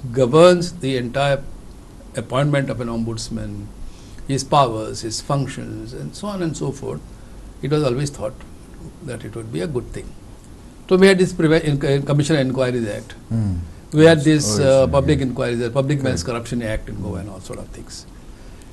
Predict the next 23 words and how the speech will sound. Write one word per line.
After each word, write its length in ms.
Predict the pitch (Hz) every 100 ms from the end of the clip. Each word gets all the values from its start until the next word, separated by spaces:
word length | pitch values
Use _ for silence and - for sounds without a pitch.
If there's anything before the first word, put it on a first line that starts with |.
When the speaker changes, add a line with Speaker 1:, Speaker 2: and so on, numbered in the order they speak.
| - -
Speaker 1:
You 200 | 190 185
mentioned 480 | 175 180 196 180 165
India 360 | 139 147 147
Against 280 | 135 131 131
Corruption. 440 | 123 113 - 107 98 - - -
Speaker 2:
Yes. 280 | 87 85 - - - -
Speaker 1:
So 140 | 156
that 380 | 135 156 170 202
was 160 | 220
a 80 | 220
movement, 680 | 185 160 170 190 190 190 185
uh, 440 | 156 147 147 147
which 280 | 147 170 170 170
really 680 | 147 135 143 156 160 160 151
galvanized 720 | 120 123 131 143 143 139 -
the 80 | 127
people 280 | 120 113
of 120 | 117 113
India 240 | 104 107
in 100 | 107
a 60 | 131
big 180 | 202 143
way. 220 | 110